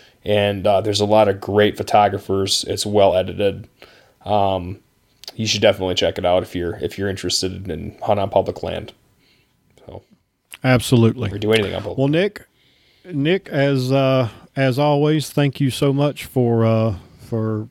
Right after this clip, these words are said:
Speaker 2: participating with me. Uh, look forward to the, the next opportunity that we get to, uh,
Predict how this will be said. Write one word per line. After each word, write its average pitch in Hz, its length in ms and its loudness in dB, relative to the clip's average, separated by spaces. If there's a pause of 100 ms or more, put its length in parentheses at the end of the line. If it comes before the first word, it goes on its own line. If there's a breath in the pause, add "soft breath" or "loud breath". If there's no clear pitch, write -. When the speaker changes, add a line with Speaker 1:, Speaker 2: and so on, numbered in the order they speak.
(140)
Speaker 2:
participating 139 640 0
with 147 220 0
me. 185 220 0 (440 loud breath)
Uh, 117 200 0
look 120 220 0
forward 135 440 0
to 131 280 0
the, 120 400 2 (100)
the 117 280 -4
next 123 320 -2
opportunity 123 680 0
that 117 180 0
we 120 140 0
get 123 280 -2
to, 120 300 2
uh, 113 240 0